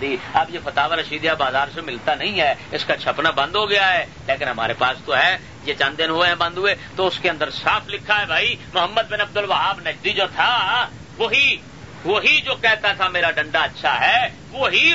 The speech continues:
خنزیر کے متعلق لکھا ہے۔ کس میں؟ فتاوی رشیدیہ میں۔ دیوبندیوں سب کی مہریں ہیں، قاسم نانوتوی صاحب، اشرف تھانوی سب کا پیر ہے، خنزیر ہے، سب کا بڑا ہے، وہ سب کو تو اس میں صاف لکھا ہے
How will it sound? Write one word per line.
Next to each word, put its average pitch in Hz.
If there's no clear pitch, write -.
خنزیر 233
کے 226
متعلق 202
لکھا 165
ہے۔ 208
کس 214
میں؟ 254
فتاوی 254
رشیدیہ 208
میں۔ 185
دیوبندیوں 175
سب -
کی 156
مہریں 220
ہیں، 208
قاسم 196
نانوتوی 190
صاحب، 208
اشرف 208
تھانوی 208
سب 233
کا 233
پیر 226
ہے، 214
خنزیر 196
ہے، 190
سب -
کا 175
بڑا 175
ہے، 165
وہ 208
سب 240
کو 208
تو 202
اس 175
میں 185
صاف 175
لکھا 151
ہے 160